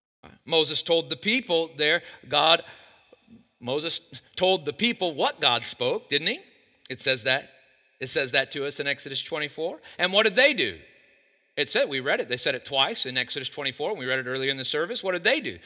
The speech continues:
Well, they promised, the, the Lord spoke to Moses, right? And they promised to obey. And it says in verse seventeen of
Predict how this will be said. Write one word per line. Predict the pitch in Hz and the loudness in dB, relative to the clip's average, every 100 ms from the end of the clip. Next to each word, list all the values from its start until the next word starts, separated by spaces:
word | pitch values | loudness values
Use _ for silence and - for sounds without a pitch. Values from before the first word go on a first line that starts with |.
| - 165 | -4 2
Well, | 170 | 4
they | 170 | 4
promised, | 180 175 185 214 - - - - | 4 2 4 2 0 -4 -20 0
the, | 156 160 | 2 2
the | 165 | 4
Lord | 170 170 | 4 2
spoke | - 214 226 - - - | 2 0 0 -12 -8 4
to | 185 185 - | 6 6 2
Moses, | 170 202 233 311 311 - - - _ _ _ - | 6 6 6 4 4 2 0 -12 _ _ _ -14
right? | 226 208 _ _ _ _ _ _ - | -12 -14 _ _ _ _ _ _ -10
And | 139 | 0
they | 160 | 2
promised | 156 170 165 160 - | 2 2 2 0 0
to | 175 170 | 2 2
obey. | 196 302 175 - _ _ _ _ _ _ _ _ _ _ _ _ _ - | 2 0 -2 -8 _ _ _ _ _ _ _ _ _ _ _ _ _ -2
And | 156 | 0
it | 151 | 4
says | 190 165 | 4 4
in | 165 | 0
verse | 160 - | -2 0
seventeen | 180 170 208 254 320 | 0 -2 -4 -2 0
of | 160 | 0